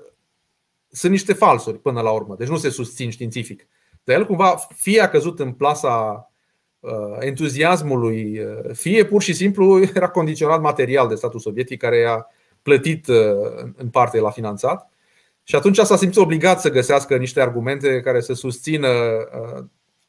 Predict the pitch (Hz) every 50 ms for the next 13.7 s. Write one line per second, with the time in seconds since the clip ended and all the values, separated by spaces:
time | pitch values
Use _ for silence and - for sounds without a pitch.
0 | _ _ _ _ - 131 127 147 143 147 - - 127 123 120 120 117 117 113 113
1 | - _ _ _ _ _ _ _ _ _ _ _ _ _ - - 123 113 107 -
2 | - 117 - - 107 - - - - - - _ _ - - - - 120 139 127
3 | - 143 - - 170 165 147 - 139 127 123 135 117 120 - - 127 120 117 113
4 | 120 120 117 139 175 208 202 185 - - - 190 190 175 156 147 143 - 143 131
5 | 127 123 120 113 113 107 101 - - 160 156 - 143 - - 135 120 110 - 156
6 | 170 190 92 - _ _ _ _ _ _ _ _ _ _ _ _ _ - 127 117
7 | 110 104 110 139 175 190 190 180 175 165 139 147 143 135 135 131 - - 143 127
8 | 127 139 160 156 143 143 147 139 117 - - - _ _ 127 127 123 117 113 -
9 | 117 120 131 127 - 127 120 131 123 113 95 95 123 165 - - - - - _
10 | _ _ _ _ _ _ _ _ - - 127 123 - 143 131 123 160 160 147 127
11 | 120 127 - - - - 131 120 117 - - - - - 127 120 - - - 180
12 | 190 185 - 156 131 131 147 165 175 - - 143 - 160 151 156 151 135 127 147
13 | 147 127 120 117 104 107 101 107 110 98 90 90 _